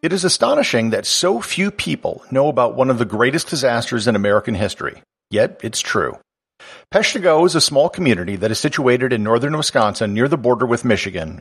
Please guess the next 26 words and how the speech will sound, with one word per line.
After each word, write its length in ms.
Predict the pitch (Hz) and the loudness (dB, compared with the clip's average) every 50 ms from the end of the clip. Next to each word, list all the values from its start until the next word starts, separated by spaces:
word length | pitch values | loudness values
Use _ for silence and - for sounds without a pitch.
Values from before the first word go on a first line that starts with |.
| - | -10
and 120 | - 113 107 | -8 -4 -4
about 220 | 101 101 98 92 | -2 -2 -2 -2
six 300 | - - - - - - | -2 -2 -2 0 0 0
miles 360 | 117 123 117 113 117 120 113 | 2 2 4 4 4 2 0
from 160 | - - 135 127 | -2 -4 -2 -2
the 60 | 123 | -2
shore 320 | - - - 98 92 92 | 0 2 2 4 4 4
of 140 | 101 92 - | 2 0 0
Lake 200 | 98 95 95 - | -2 -4 -4 -4
Michigan. 420 | - 90 - - - - - - - _ _ _ _ _ - - - - - - | -8 -8 -8 -8 -10 -10 -12 -12 -14 _ _ _ _ _ -20 -20 -20 -20 -12 -4
As 180 | 98 107 113 110 | 0 0 0 2
of 100 | 127 113 | 0 -2
the 140 | 120 123 107 | -2 0 0
eighteen 380 | 123 143 147 - - 175 175 | -2 -2 -2 -4 -2 -2 0
seventy 340 | 165 - - 143 131 139 131 | 0 2 0 0 0 0 -2
census, 480 | 120 - 185 180 170 - 107 95 92 - | 0 0 0 0 0 0 -2 -2 -4 -4
the 140 | - - - | -8 -8 -6
town 280 | - 120 117 123 127 | -2 0 0 0 0
had 100 | 135 139 | 0 0
a 40 | 139 | 0
population 840 | - - 139 135 - 156 135 117 104 98 90 - - 104 92 95 - - - | 0 0 0 0 0 -2 0 0 0 -2 -2 -6 -8 -8 -8 -10 -12 -12 -10
of 180 | - 101 90 | -12 -10 -10
seventeen 540 | 98 - - 131 127 143 135 - - 151 139 | -6 -2 0 0 0 -2 -4 -6 -6 -4 -2
hundred 340 | 123 117 117 104 107 107 98 | 0 0 0 0 0 -4 -4
forty-nine 540 | - - 113 110 110 110 101 95 90 90 85 | -2 0 0 0 0 0 -2 -2 -4 -4 -6
people. 380 | - 92 85 - - - - | -10 -12 -8 -8 -8 -8 -10